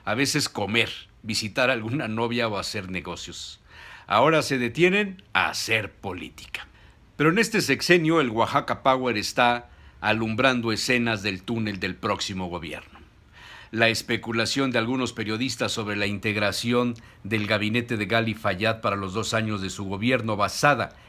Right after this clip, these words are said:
en la inamovible posición de Diodoro Carrasco, más que buenos augurios, parece una sentencia que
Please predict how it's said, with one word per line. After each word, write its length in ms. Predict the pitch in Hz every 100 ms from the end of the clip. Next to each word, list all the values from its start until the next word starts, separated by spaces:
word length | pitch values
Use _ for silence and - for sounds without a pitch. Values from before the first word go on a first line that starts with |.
| - -
en 240 | 113 110
la 160 | 107 -
inamovible 920 | 131 113 110 107 104 107 147 165 110
posición 640 | 101 101 98 92 117 117 110
de 120 | 101
Diodoro 420 | 107 113 104 98
Carrasco, 640 | 104 95 143 139 160 170 - - - -
más 320 | 90 117 123 -
que 160 | 113
buenos 420 | 104 127 120 104
augurios, 520 | 104 101 120 123 120 -
parece 400 | 110 117 113 117
una 180 | 120
sentencia 800 | 110 101 92 117 117 110 120 104 - - - - -
que 340 | 139 160 -